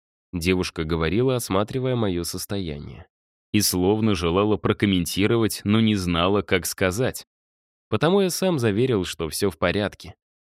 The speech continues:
Мария вовсе достала влажные салфетки и стала протирать площадь вокруг ран.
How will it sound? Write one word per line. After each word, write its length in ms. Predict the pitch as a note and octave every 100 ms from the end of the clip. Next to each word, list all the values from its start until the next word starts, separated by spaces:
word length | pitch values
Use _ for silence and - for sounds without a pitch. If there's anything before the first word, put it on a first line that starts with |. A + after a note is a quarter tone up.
| _ -
Мария 420 | F#2 G#2 F#3+ G3+
вовсе 380 | G3+ G3+ - F#2
достала 460 | F#2 - C3 A#2+
влажные 440 | F2+ F#2+ G#2+ G2+ F#2
салфетки 680 | F2 E2 - C3+ - A2+ - _ -
и 100 | F2+
стала 360 | F2 D3+ D#3+ C3
протирать 580 | B2 G#2+ A2+ C3+ -
площадь 500 | - G2 A2 - G2
вокруг 420 | F2+ F2 F#2+ F#2 -
ран. 300 | G#2+ D#2+